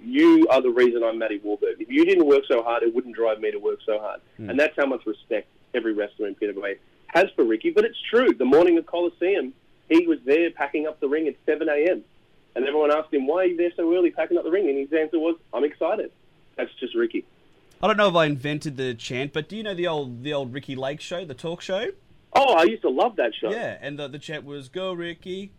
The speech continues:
Speaker 2: go Ricky." I, I, uh, started getting that going last night, and, uh, me and friends started doing some, uh,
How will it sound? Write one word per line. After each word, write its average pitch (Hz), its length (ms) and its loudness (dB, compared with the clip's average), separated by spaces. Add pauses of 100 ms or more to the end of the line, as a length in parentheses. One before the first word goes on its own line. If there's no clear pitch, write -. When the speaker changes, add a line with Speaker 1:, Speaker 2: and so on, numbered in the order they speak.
(100)
Speaker 2:
go 185 220 -6
Ricky." 175 400 -6
I, 151 140 -4
I, 156 320 -2
uh, 147 160 0
started 143 300 -6
getting 123 220 -6
that 117 140 -4
going 117 240 -4
last 113 280 -6
night, 117 320 -4
and, 123 180 -10
uh, 123 100 -8
me 135 200 -10
and 127 120 -14
friends 123 280 -14
started 117 240 -14
doing 120 200 -10
some, 120 360 -12
uh, 117 260 -8